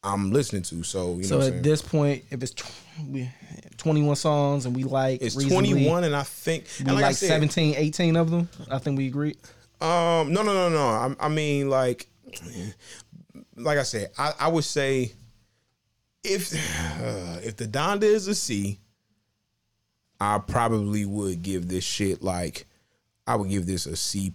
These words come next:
Speaker 1: fucking plus. I'm not giving this bitch a, I can't call it a B.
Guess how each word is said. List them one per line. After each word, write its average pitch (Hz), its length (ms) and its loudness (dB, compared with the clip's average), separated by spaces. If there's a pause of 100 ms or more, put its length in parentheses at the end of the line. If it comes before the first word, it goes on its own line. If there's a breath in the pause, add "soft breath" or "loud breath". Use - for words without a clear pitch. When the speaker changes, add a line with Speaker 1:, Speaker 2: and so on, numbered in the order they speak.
Speaker 1:
fucking 92 440 0
plus. 107 480 0
I'm 101 140 -2
not 92 200 -4
giving 92 240 -6
this 90 160 -6
bitch 87 240 -8
a, 82 180 -8 (1500)
I - 100 -2
can't 101 240 2
call 92 280 4
it 82 80 2
a 80 60 0
B. 87 400 -2